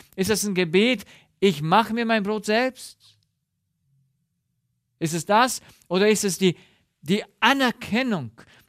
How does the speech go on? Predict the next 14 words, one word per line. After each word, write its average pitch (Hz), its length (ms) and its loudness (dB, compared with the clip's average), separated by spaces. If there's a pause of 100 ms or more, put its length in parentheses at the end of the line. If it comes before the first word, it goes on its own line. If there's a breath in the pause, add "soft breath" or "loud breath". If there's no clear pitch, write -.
(140 soft breath)
in 175 140 0
unserem 180 340 -4
tiefsten 247 640 -4
Sein 196 580 0 (300 loud breath)
der 170 240 2 (140)
Abhängigkeit, 175 1040 -2 (1300 soft breath)
dass 175 200 0
der 160 140 0
Vater 208 720 0 (460 soft breath)
uns 165 220 -4
füttert, - 680 -8 (240 soft breath)
dass 175 180 0
der 190 120 0
Vater 214 580 0